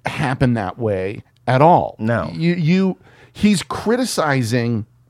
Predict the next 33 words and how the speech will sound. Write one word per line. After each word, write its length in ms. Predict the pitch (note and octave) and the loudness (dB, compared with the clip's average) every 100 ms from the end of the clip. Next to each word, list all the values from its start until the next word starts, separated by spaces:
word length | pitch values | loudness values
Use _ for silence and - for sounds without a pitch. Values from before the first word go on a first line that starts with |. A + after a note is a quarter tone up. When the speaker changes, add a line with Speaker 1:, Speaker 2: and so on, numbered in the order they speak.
| _ _ - - - _ _ _ _ _ _ - - - | _ _ -20 -20 -20 _ _ _ _ _ _ -20 -20 0
Speaker 1:
he's 180 | G3+ G#3+ | 4 6
Speaker 2:
Storytelling. 340 | F#4+ G#4 E4 | 6 4 6
Speaker 1:
criticizing 580 | B3 F3 A3+ G#3+ G3+ F3+ | 6 8 6 4 4 6
what 220 | D#3 E3 | 4 4
works. 640 | C3 A2 F#3 C#3+ - - D4 | -2 2 2 2 -4 -12 -12
Speaker 2:
Yeah, 260 | F4+ - - | -10 -8 -8
that's 200 | A3+ D4+ A3+ | -8 -4 2
Speaker 1:
It 180 | G3+ | 2
should 260 | - A#3+ A#3+ | 2 -2 0
Speaker 2:
ridiculous. 40 | |
Speaker 1:
be, 260 | F#3+ G#3 F#3+ | 2 0 2
okay, 180 | G#3+ G3+ | 0 2
you 140 | F3+ G3 | 4 4
know 100 | A3 | 4
what? 120 | G#3+ | 4
It's 160 | F3 - | 2 0
almost 380 | - F#3+ A3+ G#3+ | 0 2 2 2
as 140 | G#3+ E4 | 2 4
Speaker 2:
Ugh. 80 | |
Speaker 1:
if 220 | F3 E3 - | 4 4 2
they're 340 | C#3+ D#3 D3+ | -2 2 0
telling 380 | C#3+ E3+ E3+ D#3+ | 0 2 4 4
a 40 | |
dramatic 580 | A#2+ B2+ A2+ B2 D3+ D3+ | 4 2 2 2 0 -4
story 560 | - C#3 C3 B2+ A#2+ A2 - A2+ - | -2 4 4 6 2 0 -8 -20 0
and 160 | E3+ E3+ | 6 6
using 580 | A#2+ A#2 E3 F#3 G3 G3 | 4 -2 -2 0 0 2
the 100 | E3 | 2
zombies 560 | A2 C#3 C#3 C3+ B2+ - | 2 2 2 2 0 -2
to 260 | - C3+ C3 - | 0 0 0 -2
amplify 840 | C3 C#3 C#3 D3+ - B2 A#2 A#2+ - | 0 0 0 -2 0 0 2 0 -2
a 140 | C3 G#2+ - | -2 -2 -4
point 520 | - D#3 D3 A#2 - | -6 0 2 0 -4